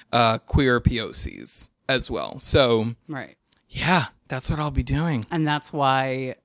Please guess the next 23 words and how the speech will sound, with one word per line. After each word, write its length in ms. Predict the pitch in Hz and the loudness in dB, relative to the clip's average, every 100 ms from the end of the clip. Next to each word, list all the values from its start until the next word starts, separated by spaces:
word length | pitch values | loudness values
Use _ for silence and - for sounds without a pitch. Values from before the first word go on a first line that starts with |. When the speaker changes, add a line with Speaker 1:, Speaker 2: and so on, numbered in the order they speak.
| - | -6
Speaker 2:
uh, 280 | 131 127 127 | -4 -4 -4
from 200 | 180 160 | 0 2
the 80 | |
minute 400 | 143 143 156 156 _ | 2 2 2 0 _
that 280 | 143 135 123 - - | -4 -4 -4 -12 -16
this 320 | 139 131 135 | -8 -2 2
opportunity 600 | 143 - 131 151 139 135 | 2 0 -2 2 2 0
presented 420 | 123 123 123 123 120 | -4 -4 0 0 -2
itself, 420 | 110 120 107 - | -4 -4 -4 -4
I 40 | |
was 160 | 110 110 | -8 -6
like, 200 | 104 - | -10 -4
"You 100 | 120 | 0
have 220 | 117 104 | 0 -2
to 100 | - | -6
do 160 | - - | -12 -12
this." 340 | - - - - | -14 -18 -16 -4
Speaker 1:
Yeah. 180 | 123 - - - | -2 -2 -8 -8
Speaker 2:
This 160 | 135 | -2
is 100 | 156 - | 0 2
so 220 | 156 139 | 4 4
important 640 | 131 123 139 - 127 - | 4 0 -2 0 -2 -4
to 640 | - 131 123 120 120 120 | -2 2 2 2 0 -4